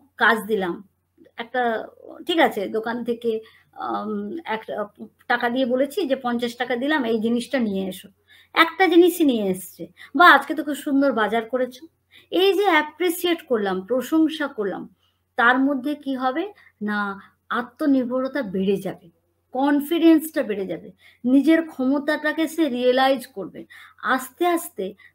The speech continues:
তার স্বাভাবিক জীবনযাত্রাতে সে কিন্তু নিজেকে ফিরিয়ে নিয়ে আসবে। এইগুলো বাড়ির লোককে আমাদেরকে শিখিয়ে দিতে হবে। তাহলে মানসিক চাপ বা উদ্বেগ দুটো ক্ষেত্রেই এটা করতে হবে।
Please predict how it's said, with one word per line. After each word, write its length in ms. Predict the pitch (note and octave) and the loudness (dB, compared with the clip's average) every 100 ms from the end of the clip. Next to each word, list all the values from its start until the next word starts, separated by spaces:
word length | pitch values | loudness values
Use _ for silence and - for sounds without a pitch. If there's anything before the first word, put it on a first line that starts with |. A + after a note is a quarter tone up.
| _ | _
তার 220 | C4 C4 B3 - _ _ - G3 F#3+ | 2 2 0 -8 _ _ -20 -20 -18
স্বাভাবিক 680 | - A3 A#3 D#4 E4 D4+ G3+ | -6 -4 0 2 2 2 -2
জীবনযাত্রাতে 840 | A#3 A#3 B3 B3 A#3+ - A#3+ B3 | -6 -4 -4 -4 -6 -6 -8 -8
সে 280 | A#3+ A3 B3+ | -6 -6 -6
কিন্তু 340 | - A3 G#3+ | -6 -8 -8
নিজেকে 480 | G#3+ F3+ F#3 F#3 D#4+ D#4+ _ _ | -8 -6 -8 -6 -8 -8 _ _
ফিরিয়ে 380 | - A3 G3+ F3 | -4 -2 0 0
নিয়ে 220 | F3+ F3 | -2 -4
আসবে। 400 | D#3 E3 - - - _ - _ _ - | -6 -12 -14 -20 -20 _ -20 _ _ 0
এইগুলো 640 | D4+ F4+ D#4 D#4 B3 A3 | 2 4 2 2 4 2
বাড়ির 380 | G3+ A3 C4 D4+ | 4 2 4 2
লোককে 460 | C4+ B3+ B3+ - | 0 0 -2 -4
আমাদেরকে 680 | B3 F3+ E3+ F#3 - D4+ G4+ - _ | -4 -2 -2 -4 -4 -4 -4 -10 _
শিখিয়ে 500 | - - A#3+ - G#3+ | -10 -6 -6 -2 -2
দিতে 280 | E3 B2 - | -2 -6 -10
হবে। 300 | D#3+ E3 - - _ _ _ _ | -12 -14 -18 -20 _ _ _ _
তাহলে 200 | B3+ C4 | 0 2
মানসিক 680 | A#3 G#3+ B3+ C#4+ E4+ E4 - | 2 2 2 0 -2 -4 -2
চাপ 280 | C#4+ A3 G#3+ - - | 0 0 0 -8 -6
বা 180 | G#3 A3+ | -4 -2
উদ্বেগ 580 | C#4+ D4 A3+ G3+ F#3+ F#3 - _ | -2 -4 0 -2 -2 -8 -20 _
দুটো 260 | C4+ C4+ D#4+ | -4 2 0
ক্ষেত্রেই 720 | - D4 C#4+ - A#3+ F3+ - _ _ _ _ _ _ - | 0 -6 -6 -4 -2 -2 -6 _ _ _ _ _ _ -2
এটা 200 | C4 B3 | 0 0
করতে 400 | G#3+ F#3 - E3 | -2 -6 -6 -10
হবে। 280 | F3 - | -10 -18